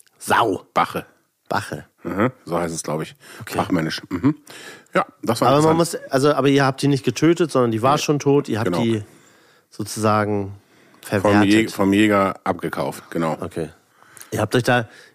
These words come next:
Speaker 1: ihr, ihr habt, äh, praktisch den, den, den, den, den letzten Part
Speaker 2: Übernommen, genau. Also,
Speaker 1: auf
Speaker 2: ja.
Speaker 1: der, d-, das Wildschwein auf seiner letzten Reise begleitet.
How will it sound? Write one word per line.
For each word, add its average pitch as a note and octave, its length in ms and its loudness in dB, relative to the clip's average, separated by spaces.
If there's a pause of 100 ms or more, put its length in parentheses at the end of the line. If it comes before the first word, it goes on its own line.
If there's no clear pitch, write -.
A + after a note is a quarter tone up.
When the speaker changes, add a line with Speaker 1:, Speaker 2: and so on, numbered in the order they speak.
(120)
Speaker 1:
ihr, A#2 200 2
ihr B2+ 120 2
habt, B2+ 160 -2
äh, F#2 100 -12 (240)
praktisch B2 320 -2
den, A#2 300 2
den, A2+ 280 0 (320)
den, A2+ 380 0
den, A2 340 0
den G#2+ 440 0
letzten - 400 -2
Part F#2 440 -4 (520)
Speaker 2:
Übernommen, F#2 480 2
genau. E2+ 400 0
Also, F2+ 360 -2 (480)
Speaker 1:
auf - 120 -4
Speaker 2:
ja. A#2 80 2
Speaker 1:
der, B2+ 100 4 (320)
d-, - 80 -14 (680)
das A2+ 200 -2
Wildschwein C#3+ 360 2
auf B2 140 -4
seiner A#2+ 240 2
letzten B2+ 320 0
Reise G#2 340 0
begleitet. F2+ 680 -6